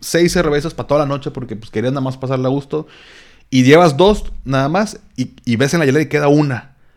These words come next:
Dices, "To-, ¿quién agarró mis cervezas?". Y ves al colado, la colada al lado, en su sillita sentado y al ladito unos botes vacíos de cerveza roja.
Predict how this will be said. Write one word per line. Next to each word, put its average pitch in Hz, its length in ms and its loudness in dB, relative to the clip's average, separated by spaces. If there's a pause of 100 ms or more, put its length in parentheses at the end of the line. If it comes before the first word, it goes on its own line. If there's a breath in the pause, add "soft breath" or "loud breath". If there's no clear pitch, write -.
(320)
Dices, 107 340 -6
"To-, - 240 -6 (600)
¿quién 104 220 -6
agarró 117 300 -6
mis 135 120 -4
cervezas?". 135 460 -4
Y 113 140 0
ves 135 160 0
al 175 160 -2
colado, 131 340 2
la 156 160 0
colada 123 300 -2
al 135 80 -2
lado, 156 420 -2
en 110 160 -4
su 110 120 -6
sillita 139 380 -4
sentado 160 600 -2
y 110 100 -6
al 110 120 -2
ladito 156 520 -4 (140)
unos 135 280 -2
botes 135 360 -2
vacíos 131 380 -2
de 127 100 -2
cerveza 98 440 -8
roja. 90 380 -12